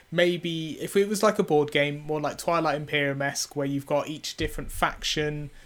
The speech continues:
has their own kind of, like, abilities and triggers, and you can kind of, like, level them up and get different technology and, you know,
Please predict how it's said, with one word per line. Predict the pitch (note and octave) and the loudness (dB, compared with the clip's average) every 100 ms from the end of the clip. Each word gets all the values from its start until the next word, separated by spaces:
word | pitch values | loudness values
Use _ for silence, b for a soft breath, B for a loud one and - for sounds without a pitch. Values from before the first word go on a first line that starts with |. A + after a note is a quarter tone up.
| b b | b b
has | E3 D3+ | 0 0
their | - D3 | 2 2
own | C#3+ C#3+ | 2 0
kind | C3+ C#3+ | -4 -4
of, | C#3 C3 | -4 -4
like, | C3+ B2+ - - b b b | -6 -6 -8 -14 b b b
abilities | D3+ - D#3 D3 C#3 D3 C#3 C#3 B2+ | -12 -2 0 0 -2 0 0 0 -4
and | B2+ | -8
triggers, | - C#3+ D3+ C#3+ C#3 | -4 -4 -2 -2 -2
and | C#3+ | -6
you | C3+ | -8
can | D#3 C#3 | -8 -4
kind | D3+ | -2
of, | D3 | -2
like, | C#3+ C3+ C3 - B B - | -2 -2 -4 -12 B B 0
level | D3+ D3 D3 | 2 4 2
them | C#3+ C3+ | -2 -2
up | C#3 C#3+ C#3 - | 0 0 -2 -8
and | C#3 | -4
get | D3 - | -4 -4
different | D3 - A#2 | -6 -8 -8
technology | - - C#3+ C#3 C#3+ C3+ C#3+ C#3 C#3 C3+ | -8 -6 -4 -2 -2 -2 -4 -2 -4 -4
and, | B2 B2 B2+ | -8 -8 -8
you | C3 | -8
know, | A#2 | -8